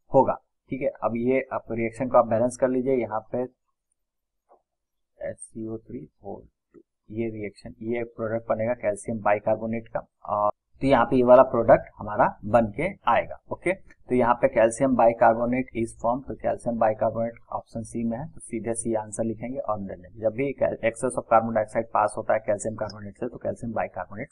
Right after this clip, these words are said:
फॉर्म होता है, ओके। Name the ion generated by the bases in water, अगर बेस को वाटर में डिसॉल्व करेंगे तो कौन सा आयन जनरेट होगा? हाइड्रोजन आयन, hydronium आयन, hydroxide आयन या no ion generated? तो एग्जांपल के साथ देख लेते हैं, तो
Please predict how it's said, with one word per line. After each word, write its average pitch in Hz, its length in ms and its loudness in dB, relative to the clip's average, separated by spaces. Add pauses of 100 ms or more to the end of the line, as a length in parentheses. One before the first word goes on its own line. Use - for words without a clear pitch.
फॉर्म 120 160 -4 (340)
होता 135 240 4
है, - 100 -12
ओके। - 260 -8 (760)
Name 147 320 6
the 156 120 10 (140)
ion 127 320 4
generated 117 840 2
by 104 260 6
the 120 180 6
bases 113 580 -2 (120)
in 120 200 -2
water, 104 380 4 (180)
अगर - 300 -2
बेस 117 360 -2
को 120 180 0
वाटर 113 300 6
में 117 200 -2
डिसॉल्व 110 380 2
करेंगे 110 440 0 (260)
तो 139 120 -2
कौन 127 280 2
सा 131 140 6 (140)
आयन 113 180 0
जनरेट 104 500 -8
होगा? 120 300 -2
हाइड्रोजन 117 480 0
आयन, 123 240 0
hydronium 113 560 2
आयन, 120 240 0
hydroxide 110 640 0
आयन 113 180 0
या 120 220 -2
no 113 200 -2 (120)
ion 120 220 -6
generated? 98 600 -12 (200)
तो 120 80 -2
एग्जांपल 113 440 0
के 135 100 -6
साथ 127 240 4
देख 123 180 -2
लेते 123 240 -4
हैं, 127 140 -4
तो 135 80 -2